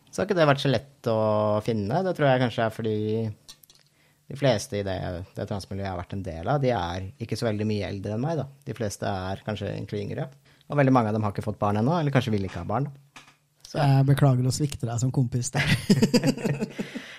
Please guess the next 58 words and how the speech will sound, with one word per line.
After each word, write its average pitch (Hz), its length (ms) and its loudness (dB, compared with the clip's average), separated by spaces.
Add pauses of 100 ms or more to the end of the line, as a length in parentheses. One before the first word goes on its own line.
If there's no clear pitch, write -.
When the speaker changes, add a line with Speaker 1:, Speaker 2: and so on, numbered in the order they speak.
Speaker 1:
Det 131 300 4
går 127 240 4
helt 135 360 4
fint. 127 320 -2
Jeg 139 300 6
synes 143 220 2
ikke 139 160 0
man 107 160 2
skal 117 160 -2
få 123 100 0
barn 98 200 0
hvis 104 120 -6
ikke 107 140 -6
man 113 160 -6
har - 80 -6
lyst - 180 -12
på - 120 -8
det. - 60 -8 (720)
Speaker 2:
Nei, 147 160 4 (140)
det 156 80 4
er 147 80 8
jeg 139 100 12
veldig 135 220 10
enig 127 160 4
i. 127 160 6
Jeg 139 120 2
tenker 135 220 6
at 117 80 2
det 127 160 4
må 131 160 6
være, 127 380 2 (640)
altså 170 240 4
det 156 80 4
å 151 80 2
få 175 120 0
barn 156 180 0
for, 160 260 -2
forplikter 147 380 -4
da. 147 60 0 (120)
Det - 120 -4
er 143 80 4
sånn 143 100 4
at 139 60 2
du 147 100 8
har 143 200 4
virkelig 139 440 0 (640)
laget 147 260 2
et 143 120 0
menneske, 139 320 -2 (120)
du 135 80 -2
er 139 80 4
nødt 139 140 2
til 139 80 -12
å 143 60 0
ta 143 80 0 (200)
ansvar 131 400 -4
for - 140 -6
det, 143 80 0